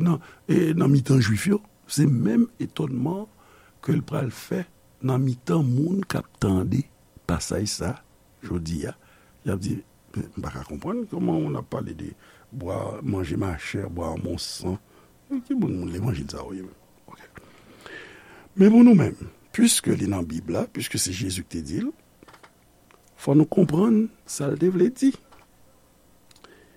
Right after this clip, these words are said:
Ebyen, m ap dou nan yon ou de minit ki rete m la. Evidaman, tout rèst devlopman, se nan pwochèn emisyon kanmenm, nan w a l fè li. E kòm mwen dou,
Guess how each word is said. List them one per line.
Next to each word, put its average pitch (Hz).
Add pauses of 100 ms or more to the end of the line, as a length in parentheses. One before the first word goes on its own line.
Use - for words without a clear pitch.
(440)
Ebyen, 175 (160)
m 156
ap 151
dou 175
nan 151 (880)
yon 185
ou 147
de 147
minit 156
ki 143
rete 139
m 120
la. 143 (1500)
Evidaman, 123
tout -
rèst 85
devlopman, 92
se 78 (160)
nan -
pwochèn -
emisyon 82
kanmenm, -
nan 147
w -
a -
l -
fè 156
li. - (640)
E -
kòm 107
mwen 110
dou, 196